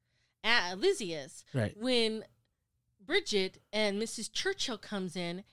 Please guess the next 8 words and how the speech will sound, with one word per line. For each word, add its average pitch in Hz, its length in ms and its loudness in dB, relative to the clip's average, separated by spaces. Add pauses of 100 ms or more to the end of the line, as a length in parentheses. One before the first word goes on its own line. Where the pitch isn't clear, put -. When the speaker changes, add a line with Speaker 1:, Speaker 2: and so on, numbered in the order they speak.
Speaker 1:
and 202 80 -10
she - 260 -8
orders 370 500 0
them 175 420 -4 (420)
to 294 100 2
go 240 220 6
find 285 400 0
Abby. 269 440 -2